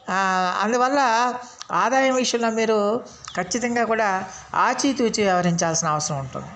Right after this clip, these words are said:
ఆదాయం కూడా మీకు అంతంత మాత్రంగానే ఉండడానికి అవకాశాలు ఉంటాయన్న విషయాన్ని గమనించాల్సిన అవసరం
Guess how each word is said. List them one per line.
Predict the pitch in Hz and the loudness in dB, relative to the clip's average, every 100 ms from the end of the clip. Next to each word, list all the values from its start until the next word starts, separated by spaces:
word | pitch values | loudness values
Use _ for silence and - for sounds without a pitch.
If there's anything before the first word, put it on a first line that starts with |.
| - - - - - | -20 -20 -18 -10 -2
ఆదాయం | 170 226 269 269 | 0 0 0 0
కూడా | 262 247 | 0 2
మీకు | 240 226 | 2 0
అంతంత | 180 185 233 247 | -2 0 -2 -2
మాత్రంగానే | 240 226 226 220 220 214 | -2 -2 -2 -2 0 0
ఉండడానికి | 208 202 196 196 208 180 170 175 - - - | 0 0 0 0 0 0 0 -4 -14 -10 -2
అవకాశాలు | 165 220 254 247 226 208 | 0 0 0 0 0 0
ఉంటాయన్న | 196 185 190 185 175 | -2 -2 0 0 0
విషయాన్ని | 170 - 175 165 151 - - - - 156 | -2 -2 -2 -2 -6 -10 -18 -18 -10 -2
గమనించాల్సిన | 185 202 208 196 180 - 165 | 0 0 0 0 0 0 -2
అవసరం | 165 - 240 | -2 -2 -4